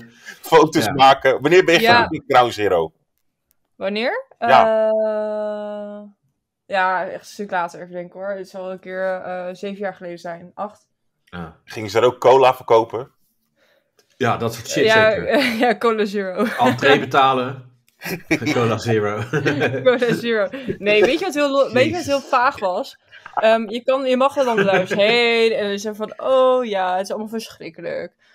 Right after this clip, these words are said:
Speaker 3: Maar
Speaker 1: Ja.
Speaker 3: weet je, je mag dus overal filmen met je phonecam. Maar
Speaker 1: Ja.
Speaker 3: waar je niet mag filmen,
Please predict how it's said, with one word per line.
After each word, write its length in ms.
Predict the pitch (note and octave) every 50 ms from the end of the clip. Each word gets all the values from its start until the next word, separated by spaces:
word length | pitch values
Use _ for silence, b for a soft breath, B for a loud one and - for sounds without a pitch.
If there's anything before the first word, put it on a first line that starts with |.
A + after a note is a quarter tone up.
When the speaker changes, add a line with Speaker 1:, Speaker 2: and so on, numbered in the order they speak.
| _ _ _
Speaker 3:
Maar 160 | - G#3 G#3 G#3
Speaker 1:
Ja. 40 | G#3+
Speaker 3:
weet 180 | A#3 C4 D4+
je, 200 | - D#4+ C#4 A3
je 80 | A#3 A#3+
mag 140 | B3 A#3+ -
dus 160 | - - - -
overal 420 | A#3 C4+ C#4 D4 C#4 A3+ G#3 G#3
filmen 280 | G#3 - A#3 A#3 A#3+ C4+
met 160 | C4+ C4 B3
je 60 | A#3
phonecam. 640 | - - A#3+ A#3 A3+ A3+ - A3+ A3 A3 A#3+ C4+ - _ _ _ _ _ _
Maar 300 | - G#3 G#3+ A3+ A#3 F3+
Speaker 1:
Ja. 120 | E3+ E3+
Speaker 3:
waar 180 | - G3+ A3 A#3+
je 80 | A#3+ A#3
niet 460 | A3+ A3+ A3+ A#3+ C#4+ F4 G4 - -
mag 240 | B3+ A#3+ A#3 - -
filmen, 540 | - C4 C4 A3+ G3 F3+ F#3+ G3+ A3+ B3